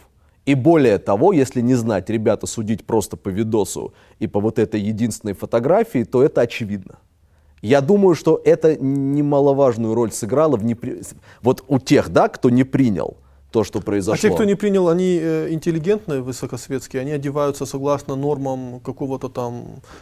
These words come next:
Speaker 2: кодекса
Speaker 1: Я не
Speaker 2: жесткого.
Speaker 1: только об-, ты понимаешь, о чем я.
Speaker 2: Я понимаю,
Speaker 1: Я
Speaker 2: но это
Speaker 1: гово-
Speaker 2: же, но это же, но это же лицемерие абсолютно.
Speaker 1: Да, но понимаешь, какая ситуация? Когда ты выходишь на уровень общественный, да, когда ты становишься, э, по определению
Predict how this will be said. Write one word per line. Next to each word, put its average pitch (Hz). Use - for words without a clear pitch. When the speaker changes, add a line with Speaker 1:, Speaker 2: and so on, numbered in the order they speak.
Speaker 2:
кодекса 170
Speaker 1:
Я 120
не 120
Speaker 2:
жесткого. 160
Speaker 1:
только 120
об-, 143
ты 180
понимаешь, 196
о 98
чем 92
я. 85
Speaker 2:
Я 277
понимаю, 339
Speaker 1:
Я 302
Speaker 2:
но 254
это -
Speaker 1:
гово- 196
Speaker 2:
же, 208
но 220
это 208
же, 196
но 202
это 196
же 175
лицемерие 139
абсолютно. 120
Speaker 1:
Да, 135
но 139
понимаешь, 170
какая 135
ситуация? 120
Когда 135
ты 147
выходишь 123
на 107
уровень 110
общественный, 135
да, 135
когда 117
ты 113
становишься, 110
э, 90
по 107
определению 110